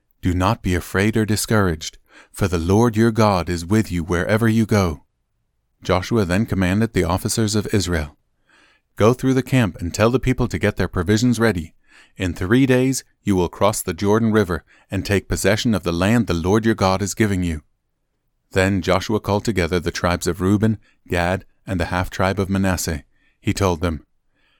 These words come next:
"Remember what Moses, the servant of the Lord, commanded you. The Lord your God is giving you a place of rest. He has given you this land. Your wives, children, and livestock may remain here in the land Moses assigned to you on the east side of the Jordan River.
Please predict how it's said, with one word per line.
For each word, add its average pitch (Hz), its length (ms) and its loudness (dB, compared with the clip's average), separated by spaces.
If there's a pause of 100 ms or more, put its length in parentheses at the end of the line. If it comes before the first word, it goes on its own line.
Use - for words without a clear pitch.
(140)
"Remember 101 420 2
what 120 160 4
Moses, 110 520 2
the - 120 -4
servant 117 380 2
of 120 80 2
the 120 80 0
Lord, 117 300 2
commanded 113 420 2
you. 85 220 -2 (640)
The 104 120 -2
Lord 101 340 4
your 98 120 2
God 104 320 2
is 92 140 -2
giving 110 300 2
you 110 120 4
a 95 60 2
place 107 300 0
of 107 120 -2
rest. 104 380 0 (340)
He - 140 -4
has 90 180 0
given 117 320 2
you 120 160 4
this 117 240 0
land. 95 360 0 (540)
Your 90 180 2
wives, 95 480 0 (140)
children, 107 520 2
and 82 120 -4
livestock 101 640 -2
may 98 200 2
remain 92 380 2
here 110 260 2
in 82 100 -2
the 113 80 -8
land 113 360 0
Moses 104 360 0
assigned 98 380 0
to 110 80 -2
you 117 240 2
on 87 120 -2
the 90 140 -4
east 110 260 -2
side 117 240 2
of 90 120 -2
the 87 80 -4
Jordan 98 340 2
River. 90 360 0